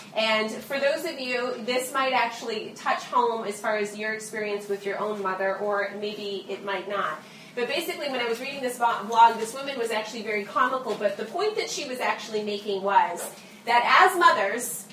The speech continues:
oftentimes in public, the way that you discipline your child or the way that you interact with your child may not be consistent with what happens behind closed doors at your home.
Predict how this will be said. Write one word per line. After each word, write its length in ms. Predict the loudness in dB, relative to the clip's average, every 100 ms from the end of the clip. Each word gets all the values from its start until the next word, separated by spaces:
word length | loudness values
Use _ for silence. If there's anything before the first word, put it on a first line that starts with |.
| -20 -20 0
oftentimes 840 | 8 10 8 2 -2 2 2 2 0
in 220 | -2 -2
public, 480 | 4 4 4 -2 -4 -10 -18 -20 -20 -20 -8
the 140 | 0 4
way 220 | 4 2
that 120 | -4
you 160 | -4 -4
discipline 540 | -4 -4 -4 -2 -2
your 120 | -2
child 520 | -2 4 4 2 -2 -8 -14 -16 -18 -20 -20 -20 -20 -20 -20 -20 -8
or 100 | -2
the 100 | -2
way 180 | 0 -2
that 120 | -2 -6
you 120 | -6
interact 640 | -4 -4 -2 4 4 4
with 140 | -6 -8
your 120 | -8
child 500 | -4 0 2 0 -2
may 140 | -2
not 180 | 0 0
be 120 | -2
consistent 640 | -8 -8 -8 -8 -8 -8 -4
with 160 | -4 -2
what 140 | -2
happens 400 | 0 -2 -4 -6
behind 420 | -8 -4 -2 -4
closed 400 | -4 -4 -4 -2
doors 340 | -2 0 -2 -6
at 160 | -8
your 100 | -8
home. 240 | -8 -8